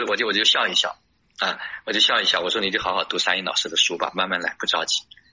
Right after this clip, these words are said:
啊，就是有些人你没准备好的时候，你不能说，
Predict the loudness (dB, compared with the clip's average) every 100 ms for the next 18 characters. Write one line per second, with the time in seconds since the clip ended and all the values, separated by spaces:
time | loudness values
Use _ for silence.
0 | _ _ -2 0 0 0 2 2 2 0
1 | 0 0 0 2 0 0 0 -2 -2 -2
2 | 0 2 2 0